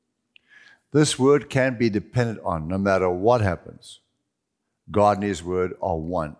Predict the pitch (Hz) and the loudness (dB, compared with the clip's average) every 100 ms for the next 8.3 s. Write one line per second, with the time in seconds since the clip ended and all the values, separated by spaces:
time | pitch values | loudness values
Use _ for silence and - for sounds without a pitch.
0 | _ 87 85 - - 82 73 - _ _ | _ -12 -8 -6 -4 -4 -6 -16 _ _
1 | _ _ _ _ _ _ _ _ _ _ | _ _ _ _ _ _ _ _ _ _
2 | _ _ _ _ _ _ _ _ _ 113 | _ _ _ _ _ _ _ _ _ -2
3 | 107 143 160 - 165 160 131 - 147 131 | 0 2 2 2 2 2 0 2 2 2
4 | - - _ _ _ _ 98 107 117 127 | -6 -20 _ _ _ _ -2 2 4 4
5 | 107 90 107 117 156 127 98 _ _ _ | 2 2 4 4 2 -2 -14 _ _ _
6 | _ _ _ _ _ _ - 98 90 85 | _ _ _ _ _ _ -4 -2 0 -4
7 | - - 139 131 113 - 123 104 - - | -8 -6 0 2 2 0 -2 -2 -2 -4
8 | 101 78 - | 0 2 0